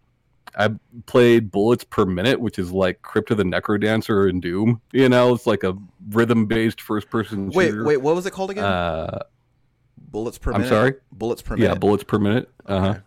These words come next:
Speaker 2: 'Cause I feel like I,
Speaker 1: Yeah.
Speaker 2: I, I saw one recent. I don't know if this is the same game 'cause I don't remember the name, but it was like a, um, it was a, it was a rhythm-based, uh, first-person shooter, but, like, it had demons and stuff in it.
Speaker 1: Yeah,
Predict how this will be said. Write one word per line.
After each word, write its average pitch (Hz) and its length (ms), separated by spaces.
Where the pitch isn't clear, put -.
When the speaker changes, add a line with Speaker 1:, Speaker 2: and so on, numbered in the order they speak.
Speaker 2:
'Cause 143 100
I 160 80
feel 202 180
like 202 140
I, 139 60
Speaker 1:
Yeah. 117 360
Speaker 2:
I, 135 80
I 127 40
saw 131 600
one 131 460
recent. 127 300
I - 20
don't 147 100
know 147 60
if 139 80
this 131 140
is 104 80
the 104 100
same 104 220
game 98 160
'cause 95 80
I 95 60
don't 98 120
remember 92 280
the 90 80
name, 95 120
but 95 80
it 76 60
was 90 180
like 95 200
a, 92 160
um, 80 360
it - 80
was 120 180
a, 107 300
it 113 160
was 113 300
a 110 160
rhythm-based, 110 1000
uh, 98 160
first-person 113 260
shooter, 113 200
but, 92 120
like, 95 160
it 104 80
had 90 220
demons 101 420
and 107 140
stuff 117 260
in 120 100
it. 123 200
Speaker 1:
Yeah, 113 320